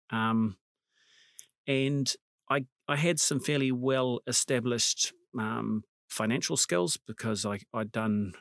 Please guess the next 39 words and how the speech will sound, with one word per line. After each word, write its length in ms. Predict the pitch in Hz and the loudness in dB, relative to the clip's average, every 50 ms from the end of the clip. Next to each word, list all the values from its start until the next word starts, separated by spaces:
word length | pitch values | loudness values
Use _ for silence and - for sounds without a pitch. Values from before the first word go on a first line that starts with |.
| - _ _ - 117 | -20 _ _ -8 -6
a, 380 | 113 107 104 101 101 101 101 | -4 -2 -2 -4 -4 -4 -4
um, 340 | 101 101 98 101 95 95 92 - - | -4 -4 -4 -6 -6 -8 -10 -10 -8
I'd 80 | 120 | -2
done 120 | 110 120 107 | 0 0 0
accounting 340 | 98 - 120 113 104 101 107 | 0 0 -2 -2 -2 -2 -2
at 80 | 113 | 0
school, 500 | - - - 160 156 156 147 143 135 120 - _ _ - | 0 0 2 2 0 2 0 -2 -4 -6 -10 _ _ -4
um, 420 | 117 113 110 107 104 101 104 110 - - | -2 0 0 0 0 0 0 -2 -2 -2
and 120 | 120 113 | -2 -2
at 60 | - | 0
university. 720 | 113 110 107 104 117 127 123 - 135 131 127 123 123 120 _ _ _ _ - | 2 0 2 2 0 0 0 0 0 0 0 0 -2 -4 _ _ _ _ -6
Um, 440 | 117 104 104 101 101 101 98 95 - _ _ _ _ _ - - - _ _ - | -4 -2 -2 -2 -2 -2 -4 -6 -10 _ _ _ _ _ -14 -14 -14 _ _ -12
I'd 80 | 110 107 | -8 -4
done 140 | - 110 107 | -2 0 2
an 80 | 107 | 2
M 120 | 110 110 104 | 2 2 2
B 140 | 113 113 | 0 0
A. 340 | 117 120 120 120 120 120 113 _ _ _ _ _ _ _ _ _ - | 0 0 0 0 0 -2 -4 _ _ _ _ _ _ _ _ _ -10
I'd 100 | 113 104 | -8 -4
worked 340 | 101 110 107 - - - - - | -2 0 -2 0 0 -2 -4 -2
in 80 | 113 107 | -2 -2
the 80 | 104 | -2
corporate 320 | - - 135 120 - 131 110 | 0 -2 -2 -2 0 -2 -2
environment 380 | 104 117 113 113 113 113 110 | 0 0 2 2 2 2 0
for 120 | - - 113 | 0 -2 0
a 60 | 110 | 0
long 160 | 107 107 107 | 0 -2 -2
time. 260 | - - 117 113 110 | -2 -2 0 0 0
So 380 | 107 - - 127 120 117 120 123 - - | 0 2 0 2 2 0 0 -2 -4 -4
I 60 | 123 | -2
already 180 | 120 135 147 139 | 0 0 0 0
had 180 | 131 123 110 - - _ _ _ _ _ _ _ _ - | 0 -2 -4 -6 -10 _ _ _ _ _ _ _ _ -8
a 80 | 117 | -8
base 340 | 104 - 117 113 117 - - | -4 -2 -2 0 2 2 0
of 80 | 117 104 | 2 0
skills 520 | - - - - 120 117 113 110 - - | 0 0 2 2 2 2 2 0 -2 -2
that 120 | - 113 107 | -2 -2 -2
I 80 | 101 | -2
could 220 | 101 - 110 98 | -4 -4 -6 -8